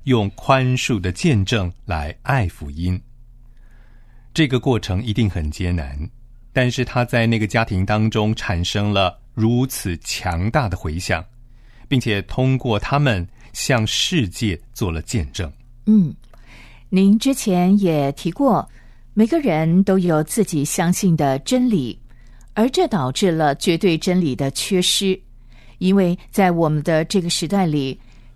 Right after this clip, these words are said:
Speaker 2: 真正的真理被视为是遥不可及的。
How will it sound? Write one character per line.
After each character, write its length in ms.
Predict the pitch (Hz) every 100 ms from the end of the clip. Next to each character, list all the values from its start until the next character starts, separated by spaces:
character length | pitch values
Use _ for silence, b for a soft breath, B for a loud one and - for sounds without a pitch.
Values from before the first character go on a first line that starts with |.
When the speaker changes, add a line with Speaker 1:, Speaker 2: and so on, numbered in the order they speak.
| -
Speaker 2:
真 180 | 320
正 220 | 339 339 202
的 240 | 170 160
真 320 | 156 269 302
理 320 | 277 156 127 - b - - -
被 200 | 208 185
视 300 | - - 269
为 220 | 160 143
是 220 | - 180
遥 160 | 143 123
不 140 | 226
可 260 | - - 117
及 260 | - 127
的。 240 | 113 151